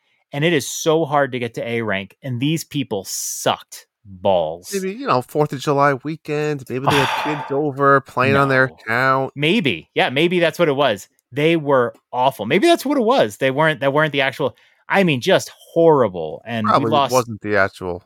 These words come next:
Speaker 2: yeah.
Speaker 1: Oh, we lost so many games. It made it so long, but I, I did finish my, my sheet.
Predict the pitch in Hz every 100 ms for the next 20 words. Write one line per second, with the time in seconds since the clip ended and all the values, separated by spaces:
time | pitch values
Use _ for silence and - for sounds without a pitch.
0 | 87 90 92 135 95 - - 233 170 113
1 | - - 208 170 120 117 175 175 139 156
2 | 175 147 - 151 127 113 107 127 131 -
3 | 139 120 151 135 151 143 127 139 123 117
4 | 120 117 117 110 - 160 170